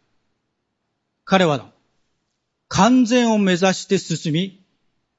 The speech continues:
キリストの満ち満ちた徳の高さにまで成長しなければならないというふうに書いてあります。これはすごい大きな目標ですね。完全を目指して進みなさいっていうんです。しかも、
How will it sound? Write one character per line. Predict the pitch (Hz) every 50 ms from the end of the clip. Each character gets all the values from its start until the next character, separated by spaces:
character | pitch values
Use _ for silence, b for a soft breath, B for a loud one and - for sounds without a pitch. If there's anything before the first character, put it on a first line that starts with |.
| _
キ | - - 185
リ | 190 196
ス | - -
ト | - 185
の | 175 175
満 | 170 170 175 165
ち | - 220 233
満 | 226 226 214 -
ち | -
た | 202 185 175
徳 | - 196 - 226
の | 220 208 196
高 | - 190 165 - 208 185
さ | - 190 180
に | 180 165
ま | 160 185 202 -
で | 233 147 110 - _ _ _ _ _
成 | - - - 170 165 147
長 | - 160 151 143
し | 131 - 135
な | 139 139
け | - 139
れ | 131 139
ば | 147 180 165
な | 143 143 139
ら | 139 117
な | - -
い | - _ _ _ _ _ _ _ _ _ _ -
と | 196
い | 180
う | 147
ふ | 139
う |
に | 151 139 -
書 | 127
い | 120 117
て | -
あ | 95
り | _
ま | _ _ -
す。 | - _ _ _ _ _ _ _ _ _ _ _ _ _ _ _ _ _ _ _
こ | - - 151 160
れ | 180 196
は | 208 208 202 185
す | - - - 175 170
ご | 165 196 208 208
い | 202
大 | 180 180 180 175
き | 175 - 160
な | 147 139
目 | 147 143 135 -
標 | - 147 139
で | 123 117
す | - - 147
ね。 | 165 147 107 - _ _ _ _ _ _ _ _ _ _ _ _ _ _ -
完 | - 135 214 254 262 262
全 | 240 208 240 240 233 220 214
を | 214
目 | 202 196
指 | 190 208 202
し | - - -
て | 202 196 180
進 | - - 165 - - 170
み | 170
な | 160 156 143
さ | 156 147
い | 143
っ | 123
て | - - 107
い |
う | 95
ん |
で | 95 _
す。 | - _ _ _ _ _ _ _ _
し | - - -
か | - 214
も、 | 185 165 143 113 107